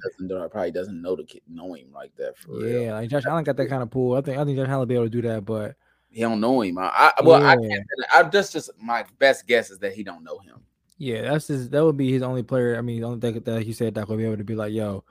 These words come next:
Speaker 2: make that phone call." Like, "Hey, man, let's, let's give him a shot." And like, like we were saying, if you're looking for guys he can kinda plug and play for, he ain't got the arm like Josh, but he definitely can kinda, you know, do the same. Well, he can't do the same run things Josh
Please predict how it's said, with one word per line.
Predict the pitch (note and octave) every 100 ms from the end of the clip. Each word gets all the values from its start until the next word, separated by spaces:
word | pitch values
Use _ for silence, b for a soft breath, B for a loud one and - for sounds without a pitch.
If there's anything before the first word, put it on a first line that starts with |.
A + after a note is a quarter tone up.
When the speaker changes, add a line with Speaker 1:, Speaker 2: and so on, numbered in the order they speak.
| _ _ -
Speaker 2:
make | A#2+
that | A#2 G#2+
phone | B2 A2+
call." | A#2 A2
Like, | G#2
"Hey, | A#2 G#2
man, | F#2 F#2 F#2
let's, | C3+ -
let's | D3+
give | D#3
him | C#3
a | A2+
shot." | E2 D2+ _ _ _ _ _ _ _ _ _
And | A#2 B2 B2 A#2+ B2 A2+
like, | B2+ - -
like | A#2+ B2+
we | C3+
were | B2+
saying, | D#3 D3+
if | A2+
you're | C3
looking | C#3 A#2
for | A#2
guys | C3 B2+ C3
he | B2
can | A#2+
kinda | C3 A#2+
plug | G#2 B2+
and | A2+ G2+
play | D3
for, | C#3+ A#2+ A2 A2 - _ _ _ _ _
he | - D3
ain't | B2+
got | A2+
the | G#2+
arm | D#3+ D3
like | G#2+ G2+
Josh, | G#2+ G#2 - -
but | G#2+
he | B2
definitely | C3+ C3+ B2+ A#2 A2+ _
can | - A2+
kinda, | - A2+ G#2+ G#2+
you | B2
know, | A2
do | G#2 A#2
the | A2
same. | - A2+ G#2+
Well, | G2
he | B2
can't | A#2 G#2
do |
the | G2
same | G#2
run | G#2 G#2+
things | G2 F#2+ F#2
Josh | G#2+ G2